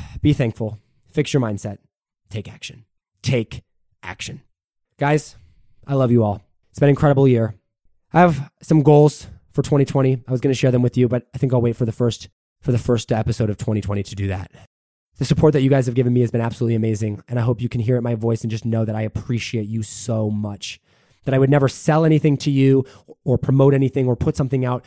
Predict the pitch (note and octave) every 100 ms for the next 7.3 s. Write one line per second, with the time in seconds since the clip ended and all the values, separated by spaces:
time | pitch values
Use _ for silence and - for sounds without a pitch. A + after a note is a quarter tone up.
0 | _ - C#3 C#3+ C3 C#3 C#3 - - -
1 | E3 E3 E3 D#3+ - D#3+ C#3+ C3+ C3+ C3
2 | B2+ B2+ B2+ B2+ C3 B2 A#2+ G#2+ A2 G2+
3 | - _ _ _ _ _ - C3 C3+ B2
4 | D3 C#3 C#3 - D3+ C#3 C3 B2+ B2+ A#2
5 | - C3 B2 B2 B2 B2 A#2 - B2+ A#2+
6 | A#2+ A#2 A2+ B2+ A#2+ A#2+ A#2+ A#2+ A#2+ A#2
7 | A#2 A#2